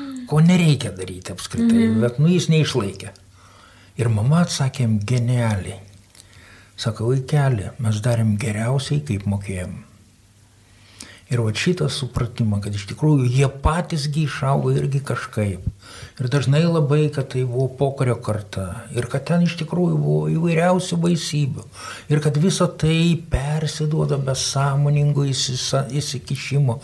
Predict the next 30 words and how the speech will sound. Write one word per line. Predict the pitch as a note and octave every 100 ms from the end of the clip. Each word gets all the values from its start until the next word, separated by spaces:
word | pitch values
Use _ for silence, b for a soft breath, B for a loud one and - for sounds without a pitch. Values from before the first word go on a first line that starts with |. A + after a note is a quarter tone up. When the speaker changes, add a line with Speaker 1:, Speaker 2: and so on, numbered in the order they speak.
| B B B
Speaker 1:
Ir | D3+
kad | D3 C#3+
tai | D3
jie | E3 D#3+ D3+
bandė | B2+ B2 C#3+ E3+ F3 D#3 D3
irgi | D3+ D3
kažkaip | D3 B2 - A#2 G2+
geriau | G2+ G#2+ G#2 A2+ C3 C#3
daryt, | B2+ B2 A#2
bet | A2 A2
išėjo | - - F#2 G2+
tik | -
taip, | - G2+ -
kaip | G2+ -
išėjo. | G2 - C3 C#3 - - B B B B -
Tai | D3+
tai | F3 G3
yra, | E3 E3 -
nu, | E3 D#3+ - C#3
man | D#3 D3+
labai | D3 C#3
patikusi | - G2+ - G2+ G2 -
frazė. | F#2 - G2 F2+ E2 - -
Speaker 2:
Taip, | G3+ A#3+ -
tai | G3
tų | F#3+ G3+
nuoskaudų | F#3+ F#3 - F#3 F#3+ G3
tėvams | G3 F#3 F3+ F3+ F3
kaip | F#3+ F3+
ir, | F#3+ F#3